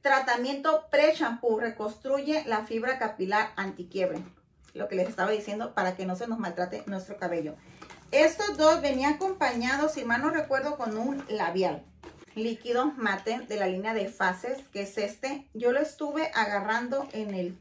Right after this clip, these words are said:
tono, si mal no recuerdo, Overpin, porque este color yo no lo tengo. Ya tengo varios, de hecho, el, todos los que tengo de Faces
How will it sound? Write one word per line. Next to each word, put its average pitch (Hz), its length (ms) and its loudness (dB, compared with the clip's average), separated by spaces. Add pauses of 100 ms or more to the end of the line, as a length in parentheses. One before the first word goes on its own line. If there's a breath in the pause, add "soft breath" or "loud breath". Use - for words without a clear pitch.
tono, 277 420 0
si 226 140 -8
mal 226 220 -4
no 254 100 -2
recuerdo, 240 800 0
Overpin, 214 680 -2 (440 soft breath)
porque 233 320 2
este 269 260 0
color 196 440 2
yo 185 280 -2
no 175 120 -4
lo 185 120 -4
tengo. 247 400 -4 (340 loud breath)
Ya 220 220 2
tengo 277 320 2
varios, 254 400 6
de 214 180 0
hecho, 277 240 -4 (140)
el, 202 340 -4
todos 247 360 4
los 330 120 4
que 233 120 -2
tengo 233 500 -2
de 196 160 -4
Faces 196 520 -2